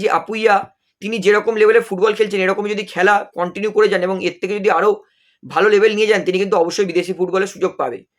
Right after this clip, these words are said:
এবং আজকে আপুইয়া তিনি বেশিরভাগ কোথায় দাঁড়িয়েছিলেন, অপোনেন্ট দলের ডি বক্সের just বাইরে, যেখানে অ্যাটাকিং মিডফিল্ডাররা সাধারণত দাঁড়ায়, ঠিক অপোনেন্ট বক্স তার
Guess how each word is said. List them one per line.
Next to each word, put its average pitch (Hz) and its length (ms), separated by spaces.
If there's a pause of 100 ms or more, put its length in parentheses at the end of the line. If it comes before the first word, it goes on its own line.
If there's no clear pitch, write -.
(240)
এবং 208 220
আজকে 208 300
আপুইয়া 240 420
তিনি 233 120 (120)
বেশিরভাগ 226 440 (600)
কোথায় 220 220
দাঁড়িয়েছিলেন, 247 380 (240)
অপোনেন্ট 247 340 (260)
দলের 190 240 (500)
ডি 196 120
বক্সের 240 400 (100)
just 254 220 (100)
বাইরে, 165 220 (400)
যেখানে 190 420
অ্যাটাকিং 214 380
মিডফিল্ডাররা 226 540 (240)
সাধারণত 190 380 (100)
দাঁড়ায়, 139 260 (440)
ঠিক 269 140 (140)
অপোনেন্ট 233 400
বক্স 254 240 (360)
তার 226 200